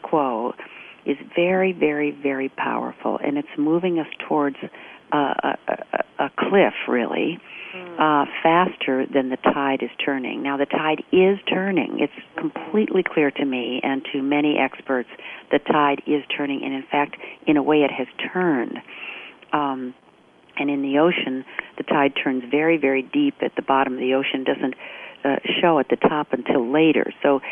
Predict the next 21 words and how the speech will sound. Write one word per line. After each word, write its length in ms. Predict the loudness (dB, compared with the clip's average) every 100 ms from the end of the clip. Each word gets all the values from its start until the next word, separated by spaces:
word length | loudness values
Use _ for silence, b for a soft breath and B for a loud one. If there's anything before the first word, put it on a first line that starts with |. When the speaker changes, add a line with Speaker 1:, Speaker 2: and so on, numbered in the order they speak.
| B B
Speaker 1:
it's 160 | -6
Speaker 2:
Right. 80 | 0
Speaker 1:
like 140 | 2 2
the 60 |
tide 300 | 2 2 2
has 100 | 0
turned, 220 | -2 -2 0
but 100 | -2
we 80 |
can't 260 | 0 -2 -2 -4
see 160 | 2 2
it 100 | 4
yet. 280 | 2 0 -4 B B B B _
But 160 | -2 0
the 60 | -6
status 280 | 2 4 2 -4
quo 300 | 0 4 4
is 100 | 2
moving 320 | 0 0 0
us 80 | -2 -4
towards 220 | -2